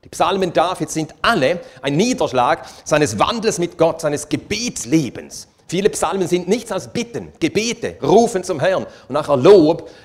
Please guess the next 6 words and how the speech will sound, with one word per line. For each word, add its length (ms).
weil 360
Gott 340
erhört 560
und 160
eingegriffen 640
hat. 300